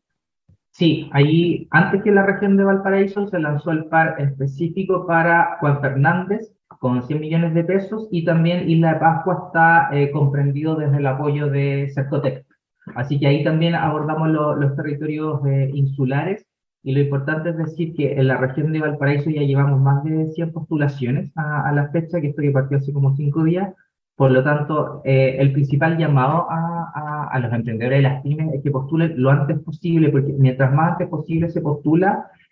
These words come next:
eh, y no necesariamente esperar la fecha de finalización. Mientras antes, mientras más antes se postula, más posibilidades que nosotros tenemos como dirección regional y en general del país para evaluar los proyectos y para asignar los fondos, eh, con más anticipación. Así que mientras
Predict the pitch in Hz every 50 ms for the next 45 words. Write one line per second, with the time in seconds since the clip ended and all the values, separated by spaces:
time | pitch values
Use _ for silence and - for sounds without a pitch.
0 | _ _ _ 127 131 131 131 131 127 127 - 151 143 147 151 165 160 156 - -
1 | 165 160 160 160 165 160 - - - - 135 135 143 156 156 156 156 - 151 151
2 | - 170 151 143 139 131 131 123 117 - - 127 - - 175 147 - - - _
3 | _ _ _ _ 135 131 131 139 131 151 165 165 160 - 175 - 135 - - -
4 | 131 131 139 135 131 139 151 170 170 160 160 - 170 151 143 135 - 175 180 175
5 | - 139 135 135 143 160 160 160 - 190 180 - 170 156 156 160 160 160 165 151
6 | 143 143 156 151 151 147 139 - - 143 143 147 143 143 - - 143 139 135 135
7 | 135 - 147 147 143 147 143 139 131 123 123 131 139 143 139 131 123 - - 113
8 | 110 120 131 135 131 131 131 135 - 107 107 131 143 - - _ _ _ _ _
9 | _ - 139 139 139 131 - 135 131 123 123 127 131 135 139 135 - - - 113
10 | 113 131 143 143 143 - 160 165 151 135 127 135 131 127 127 - 127 113 123 127
11 | 135 135 135 135 135 135 - 139 139 139 135 139 139 135 - _ _ _ _ 123
12 | 117 113 - - _ - - 127 127 131 135 135 - 151 135 135 135 135 - 139
13 | 123 127 123 - - 139 113 110 - 110 - 123 117 - 120 120 123 123 117 120
14 | 123